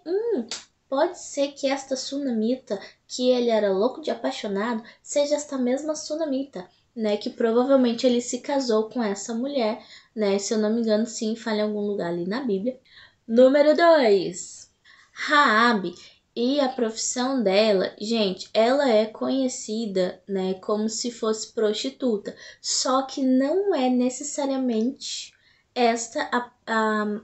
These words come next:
enfim, a função lá que ela exercia lá em Jericó. Porque deixa eu te contar aqui o que eu descobri, o babado que eu descobri. Raabe, ela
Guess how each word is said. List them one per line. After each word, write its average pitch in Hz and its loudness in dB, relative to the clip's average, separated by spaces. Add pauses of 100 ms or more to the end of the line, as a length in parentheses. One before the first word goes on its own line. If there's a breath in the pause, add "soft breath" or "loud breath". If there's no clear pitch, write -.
enfim, 233 -4
a 202 0
função 233 -2
lá 208 0
que 202 -6
ela 214 2
exercia 233 2
lá 214 0
em 214 0
Jericó. 220 -2
Porque 220 -2
deixa 180 -4
eu 214 -4
te - -14
contar 240 -4
aqui 202 -8 (380 loud breath)
o 226 0
que 233 -2
eu 208 2
descobri, 208 -2
o 220 0
babado 190 -2
que 208 -6
eu 196 -4
descobri. - -8 (800 loud breath)
Raabe, 254 4
ela 233 4